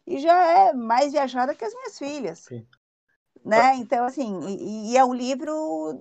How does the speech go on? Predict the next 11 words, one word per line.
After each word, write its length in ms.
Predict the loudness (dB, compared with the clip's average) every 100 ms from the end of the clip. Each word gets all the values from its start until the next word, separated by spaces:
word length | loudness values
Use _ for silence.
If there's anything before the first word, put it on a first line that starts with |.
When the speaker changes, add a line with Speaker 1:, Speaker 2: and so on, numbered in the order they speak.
| -12
Speaker 1:
da, 260 | 0 2 4
da 180 | 4 4
Papa 360 | 4 4 2
Abissal. 500 | -6 -2 2 2 0 _ _ _ -16
Então, 260 | -4 0
eu 120 | 0
consigo 460 | -2 -6 -6 -6 -6
colocar 600 | 0 2 2 0 0 0
ele 160 | 0 -4
na 160 | -6 -2
roda. 480 | 2 2 2 -6